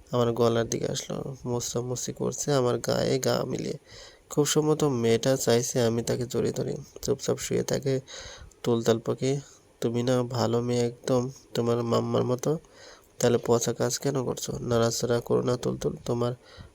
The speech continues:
মাম্মা ব্যথা পেলে তোমাকে কিন্তু আর তার কাছে আসতে দেবে না। আমি এবার চোখ মেলালাম। তুলতুলকে নিজের বুকের সাথে জড়িয়ে ধরে মাথা হাত বুলিয়ে দিলাম। তুলতুল খুশি হয়ে আমার বুকে মুখ গুজে চুপচাপ শুয়ে রইল।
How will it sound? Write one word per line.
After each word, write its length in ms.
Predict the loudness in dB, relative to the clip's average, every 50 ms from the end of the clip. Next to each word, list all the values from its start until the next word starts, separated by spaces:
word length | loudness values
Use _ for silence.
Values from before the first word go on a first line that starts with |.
| _ _ 2
মাম্মা 600 | 4 4 4 4 4 4 4 4 4 2 -2 -6 -10 -8 -4
ব্যথা 420 | 0 4 4 4 4 4 2 0
পেলে 340 | 0 0 2 2 2 0 0 -2 -2
তোমাকে 340 | 0 0 0 0 -2 -4 -4
কিন্তু 400 | -4 -4 -4 -2 -2 -4 -4 -2 0
আর 260 | 2 2 2 2 2
তার 220 | 0 0 -2 -2
কাছে 300 | -2 -4 -4 -2 0 2
আসতে 280 | 2 0 0 -2 -4 -4
দেবে 180 | -2 -2 -2
না। 100 | -4 -6 -6 -10 -14 -18 -18 -18 -18 -20 -20 -20 _ _ -20 -20 -20 -20 -20 -10 -2 2
আমি 480 | 2 2 2 2 0 0 0 0 -2 -6 -10 -12 -4 -2
এবার 200 | 0 2 2 2
চোখ 320 | 0 0 -2 -2 -2 -4 -4
মেলালাম। 500 | -4 -4 -4 -4 -4 -6 -8 -10 -12 -14 -14 -6 -2
তুলতুলকে 500 | -2 -2 -2 -2 -2 -4 -2 -2 -2 -2
নিজের 340 | -2 -2 -2 -2 -2 -4 -4
বুকের 380 | -4 -6 -6 -6 -4 -4 -4
সাথে 340 | -2 -2 -2 0 0 0 -2
জড়িয়ে 340 | 0 0 0 2 2 0 0
ধরে 280 | 0 2 2 4 2 2 -2 -8 -18 -20 -20 -20 -20 -14 -4 2
মাথা 320 | 4 4 4 4 4 2
হাত 240 | 2 2 2 2 2
বুলিয়ে 320 | 0 -4 -6 -2 -2 0 0
দিলাম। 260 | 0 0 0 0 -2 0 0
তুলতুল 340 | 0 0 0 -2 -6 -6 -6
খুশি 400 | -6 -6 -6 -6 -4 -2 2 4
হয়ে 120 | 4 4
আমার 260 | 4 4 4 2 0
বুকে 360 | -2 -4 -6 -6 -2 0 0
মুখ 340 | 0 0 0 -2 -2 -4 -6
গুজে 340 | -6 -6 -4 -2 -2 -2 -2
চুপচাপ 440 | -2 -4 -6 -6 -2 0 0 0 0
শুয়ে 240 | -2 -2 -2 0 0
রইল। 180 | 0 -2 -4